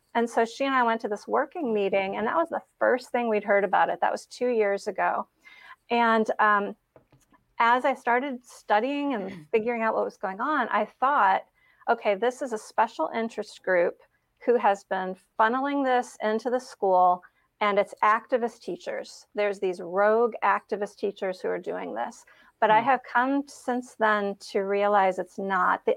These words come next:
Speaker 1: N E A, the National Education Association, which is the largest teachers union in America, is pushing this. Um, they, their, their overall goals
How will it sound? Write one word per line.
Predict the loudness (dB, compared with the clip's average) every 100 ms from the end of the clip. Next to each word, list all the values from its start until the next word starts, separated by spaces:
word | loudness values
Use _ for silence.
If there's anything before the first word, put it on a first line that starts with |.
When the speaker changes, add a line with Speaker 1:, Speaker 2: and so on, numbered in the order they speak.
| 0
Speaker 1:
N | 0 0
E | 0 0
A, | 2 2 2
the | -2
National | -6 -8 -6
Education | -6 -4 -6 -6 -6
Association, | -10 -4 -6 -2 -6 -4 -12
which | -10
is | -8
the | -2
largest | 2 2 0 -6 -4
teachers | -6 -2 -4 -2
union | -4 -4 -4
in | -2
America, | 0 -2 0 -2 -2 -20 -20 _ 0
is | 4 4
pushing | 4 2 2 0 -4
this. | 0 2 0 -6 -18 -20 -20 -16 0
Um, | 4 4 2
they, | 2 6 6 6 4
their, | 4 6 6 4 -2 0
their | 2 4 2 -2 -2
overall | 2 4 4 0 2 4 2
goals | 0 0 2 4 2 -2 -6